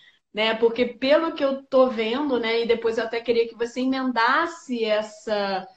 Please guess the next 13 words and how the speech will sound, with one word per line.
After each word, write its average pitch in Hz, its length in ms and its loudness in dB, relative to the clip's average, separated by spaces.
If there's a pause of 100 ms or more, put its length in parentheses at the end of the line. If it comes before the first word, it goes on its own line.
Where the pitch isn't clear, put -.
(140)
resposta 226 680 -2
com 302 180 -6
isso, 233 320 -4
né? 220 80 -4
A 226 60 -4
cinesioterapia 254 760 -4
pélvica, 247 640 -2
ela 226 200 0
extravasa, 226 720 0
ela 202 140 -4
não 226 160 -8
vai 220 180 0
só 226 500 -2